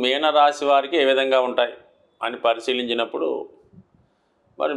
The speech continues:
మీనరాశి వారికి ఇప్పుడు నాలుగు గ్రహాలు మాత్రమే రాశిలో సంచరించడం జరుగుతుంది. రవి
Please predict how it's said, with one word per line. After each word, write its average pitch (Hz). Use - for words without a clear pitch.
మీనరాశి 151
వారికి 127
ఇప్పుడు 135
నాలుగు 131
గ్రహాలు 135
మాత్రమే 139
రాశిలో 127
సంచరించడం 123
జరుగుతుంది. 107
రవి 151